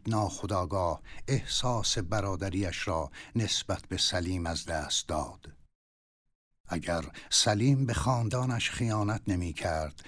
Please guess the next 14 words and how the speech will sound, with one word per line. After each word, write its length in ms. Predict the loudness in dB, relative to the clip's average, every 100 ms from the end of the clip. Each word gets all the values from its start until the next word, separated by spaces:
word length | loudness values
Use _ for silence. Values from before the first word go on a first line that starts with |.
| -16 -6
شاید 540 | 0 2 2 0 -2 -2
او 340 | 0 2 0
هم 260 | 2 4 4
اکنون 480 | 0 2 4 4
به 100 | 2
جای 320 | 0 0 2 0
آن 220 | 0 -2
که 160 | -2
در 240 | 0 0 -2 -8 0
دربار 580 | 4 4 2 2 2 2
یزید 640 | 2 0 0 2 2 0
چون 400 | 0 0 0 -2
غلامی 540 | -2 2 2 2 2 0
بلولد، 680 | 0 -2 -2 0 0 -4